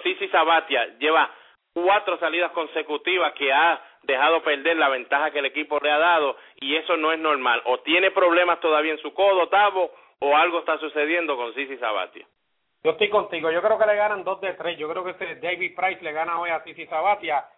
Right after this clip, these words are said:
Speaker 2: James Shields, quien viene tirando, Arnold, luego de saber que ya su estadía era fija, porque estuvo, eh, en muchos rumores de cambio para los Angels, para Detroit.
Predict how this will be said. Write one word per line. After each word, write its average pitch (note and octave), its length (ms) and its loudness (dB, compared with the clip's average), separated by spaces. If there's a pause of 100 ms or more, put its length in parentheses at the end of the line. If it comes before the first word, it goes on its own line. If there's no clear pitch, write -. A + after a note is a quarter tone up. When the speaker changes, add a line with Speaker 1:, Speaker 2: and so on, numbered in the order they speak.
(140)
Speaker 2:
James A#3 280 -2
Shields, A3+ 320 -6
quien D#3 220 -6
viene G3+ 260 -6
tirando, F#3+ 420 -4
Arnold, F#3 240 -4
luego G3 580 0 (120)
de E3+ 200 -4
saber F3 420 2
que D#3+ 160 -10
ya E3+ 200 0
su G3+ 80 -4
estadía F3 560 0
era F3+ 180 2
fija, E3 400 -6 (220)
porque B2 180 -8
estuvo, E3+ 520 0
eh, D3 160 -2
en D3 80 -12
muchos E3+ 300 -6
rumores E3 420 -4
de - 160 -12
cambio E3 540 -2 (180)
para C3+ 200 0
los A#2+ 140 -2
Angels, E3 360 -6
para C3+ 220 2
Detroit. F3+ 480 -2